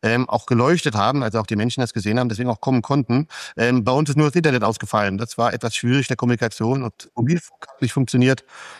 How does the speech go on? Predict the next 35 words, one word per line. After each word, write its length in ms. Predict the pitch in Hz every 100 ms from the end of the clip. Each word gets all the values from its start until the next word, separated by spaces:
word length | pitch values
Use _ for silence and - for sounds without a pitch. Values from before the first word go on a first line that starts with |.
| _
Aber 560 | - 123 127 127 120 _ _ _ _ _ _
und 160 | 110 101
da 100 | 104
war 160 | 117 120
dann 160 | 113
völlig 300 | 110 107 107
klar, 220 | - 90 110
dann 200 | 110 110
fangen 240 | 107 117
wir 80 | 110
einfach 300 | 104 113 98
an 300 | 95 143 -
und, 440 | 117 113 120 -
ähm, 380 | 113 113 113 120 -
haben 160 | - 123
begonnen, 500 | 113 120 147 139 120
ähm, 260 | 117 120 113
mit 100 | 117
dem 120 | 113
Gastronom 400 | 131 - 117 143
zu 100 | 135
sprechen, 340 | - 123 131
ob 100 | 113
der 100 | 117
eine 140 | 123 120
Suppe 200 | 123 139
kochen 260 | 117 127
kann, 240 | 117 113 110
dass, 220 | 110 -
ähm, 380 | 107 117 120 113
d-, 420 | 110 107 101 110
sowas 220 | 123 123 -
vor, 220 | 117 -
da 260 | 110 113
ist. 140 | 131